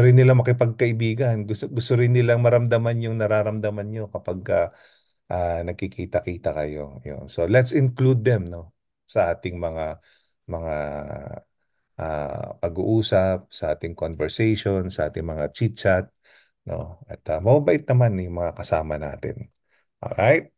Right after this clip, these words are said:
So, yun. Yung kalimutan. Mag-practice kayo ng English para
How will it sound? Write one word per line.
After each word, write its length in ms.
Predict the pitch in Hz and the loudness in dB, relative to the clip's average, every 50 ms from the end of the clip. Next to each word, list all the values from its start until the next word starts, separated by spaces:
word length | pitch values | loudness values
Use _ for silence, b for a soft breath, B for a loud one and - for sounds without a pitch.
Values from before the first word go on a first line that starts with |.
| _ _ - | _ _ -8
So, 160 | - - 90 87 90 90 87 87 87 85 85 85 82 - - | -2 0 0 2 2 2 2 2 2 0 0 -2 -4 -6 -4
yun. 380 | 90 92 95 87 76 78 82 - _ _ _ _ _ _ _ _ - | 0 2 2 2 0 -2 -10 -20 _ _ _ _ _ _ _ _ -8
Yung 140 | 95 92 92 95 | -6 -6 -2 0
kalimutan. 800 | - 95 95 95 95 92 87 - - 82 76 69 69 67 - _ _ _ _ _ _ _ | 0 0 2 2 0 0 0 0 0 0 0 -4 -8 -14 -18 _ _ _ _ _ _ _
Mag-practice 560 | 101 104 98 95 117 139 131 - - 139 123 - | -2 0 2 4 4 4 4 2 0 -2 0 2
kayo 140 | - 117 113 120 | 0 0 2 2
ng 180 | 117 113 110 - | 0 -2 -2 -4
English 500 | 113 98 95 92 90 90 - - - - | -4 -4 -4 -4 -6 -6 -8 -8 -6 -2
para 580 | - 78 78 80 82 80 78 76 76 71 78 | 0 2 4 4 4 4 6 4 4 4 2